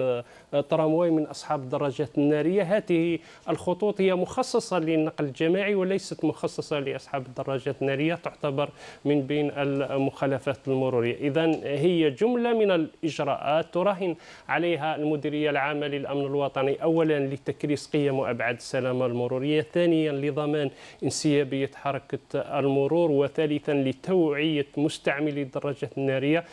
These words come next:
بأن هذه المركبة خطيرة وخطيرة جدا ما لم نتقيد بقواعد السلامة المرورية، وهي معنية بكل ضوابط قانون المرور، بل أكثر من ذلك هي معنية بضوابط مشددة. لذلك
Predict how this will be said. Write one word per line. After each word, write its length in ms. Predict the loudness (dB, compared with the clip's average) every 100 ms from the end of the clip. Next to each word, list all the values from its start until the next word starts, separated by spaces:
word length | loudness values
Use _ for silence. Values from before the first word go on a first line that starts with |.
| -14 -2
بأن 380 | -2 0 0
هذه 420 | 0 -2 -2 0 0
المركبة 540 | 0 -2 -2 0 0
خطيرة 560 | -2 -4 0 0 2 0
وخطيرة 600 | 0 -2 -2 0 0 -2
جدا 240 | -2 0 2
ما 300 | 4 4 2
لم 260 | 0 -2
نتقيد 340 | -6 -8 -6 -4 -4
بقواعد 460 | -6 -4 0 0 -2
السلامة 480 | -6 -6 -4 -2 -2
المرورية، 600 | -2 -2 0 0 0 -2 -6 -6 0
وهي 360 | 2 2 0
معنية 500 | 0 0 2 2 2
بكل 640 | 0 -4 -6 -2 0 0 -4
ضوابط 580 | -4 0 2 2 0 -6 -6 -2
قانون 440 | 0 2 0 0
المرور، 360 | 2 2 2 2
بل 300 | 2 0 0
أكثر 400 | -4 -2 0 0
من 220 | 0 0
ذلك 280 | 0 0 -2 -10 -14 -4
هي 220 | 0 2
معنية 480 | 0 0 2 2 0
بضوابط 880 | 0 0 0 0 0 2 0 -2 -6 -2
مشددة. 640 | -2 0 0 0 0 0
لذلك 640 | 0 0 0 -2 -4 -4